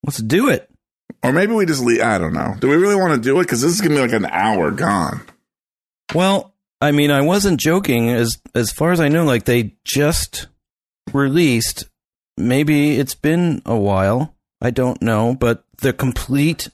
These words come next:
Speaker 1: recordings in mono, like, this happened not too long ago.
Speaker 2: Well, it happened in, um,
Speaker 1: Or maybe I just heard about it.
Speaker 2: two thousand and nine.
Speaker 1: Well, so that's,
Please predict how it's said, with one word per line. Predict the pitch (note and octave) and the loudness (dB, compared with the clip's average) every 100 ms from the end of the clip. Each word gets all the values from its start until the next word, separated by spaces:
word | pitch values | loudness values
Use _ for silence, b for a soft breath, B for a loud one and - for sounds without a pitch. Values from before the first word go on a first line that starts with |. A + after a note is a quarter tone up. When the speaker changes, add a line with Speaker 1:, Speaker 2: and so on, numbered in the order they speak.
| - | -6
Speaker 1:
recordings | C#3 C3+ F3 F3+ C3 C3+ C3+ - | -4 0 0 2 2 0 -2 -2
in | C3+ D3+ E3+ | 0 2 2
mono, | E3+ G#3 A#2+ F2+ F2+ | 2 2 0 0 -2
like, | F#2+ G2 _ | -2 -4 _
this | C3+ C3 - | -6 -4 -6
happened | - C3+ C3+ D3 C3 | -4 -2 0 0 0
not | C#3+ C#3+ | 0 -2
too | E3+ | -2
long | E3 G3+ G3 | 0 2 0
ago. | A2+ E2 A#1+ - _ - | -2 -4 -8 -12 _ -4
Speaker 2:
Well, | C#3+ F3 | 0 0
it | E3+ | 0
happened | F#3 G3 G#3+ G3+ F#3 | 0 -2 -2 -2 -2
in, | - D3 D3+ D3+ D#3 C#3+ | -4 -4 -2 -2 -2 -2
um, | - C#3 C3+ C3 B2+ C3 - _ _ _ _ _ _ - | 0 0 2 0 0 -4 -10 _ _ _ _ _ _ -12
Speaker 1:
Or | - | -4
maybe | G#2+ A#2+ B2+ | 0 2 2
I | C3+ | 2
just | C#3+ C#3+ | 0 2
heard | - E3+ | 2 2
about | D#3+ | 2
it. | |
Speaker 2:
two | G2 | 2
thousand | F#2 - | 0 0
and | C3 | -2
nine. | C3 C3+ G#2 C#2+ A#1 - _ _ | -2 0 -2 -4 -8 -16 _ _
Speaker 1:
Well, | C3 C3+ C3+ | -4 -2 -2
so | - A2+ | -2 0
that's, | A#2+ B2 - | 0 -2 -6